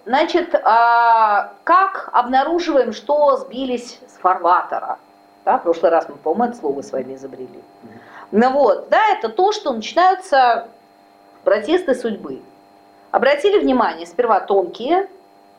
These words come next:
Speaker 1: когда, да, ты начинаешь наблюдать, как это закончилось у других, сперва предложение научиться на чужих ошибках.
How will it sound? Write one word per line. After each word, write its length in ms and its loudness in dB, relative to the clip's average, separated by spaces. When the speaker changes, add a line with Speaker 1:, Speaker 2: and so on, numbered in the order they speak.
Speaker 1:
когда, 320 2
да, 160 2
ты 160 -2
начинаешь 420 -2
наблюдать, 540 0
как 160 -4
это 120 -8
закончилось 680 -4
у 100 -4
других, 500 -4
сперва 220 0
предложение 580 -2
научиться 460 -6
на 80 -8
чужих 580 -2
ошибках. 720 -4